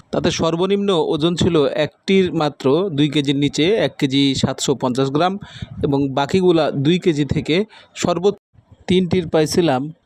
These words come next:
তিন কেজি একশো পঞ্চাশ গ্রাম করে।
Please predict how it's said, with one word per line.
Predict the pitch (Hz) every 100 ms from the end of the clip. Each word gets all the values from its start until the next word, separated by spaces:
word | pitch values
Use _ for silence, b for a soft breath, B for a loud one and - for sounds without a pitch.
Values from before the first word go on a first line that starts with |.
| _
তিন | 175 180 165
কেজি | 180 147 151 180 208 _ _ _
একশো | - 147 - - 160
পঞ্চাশ | - 156 147 143
গ্রাম | 127 127 123 123 120 _ _ - -
করে। | 120 107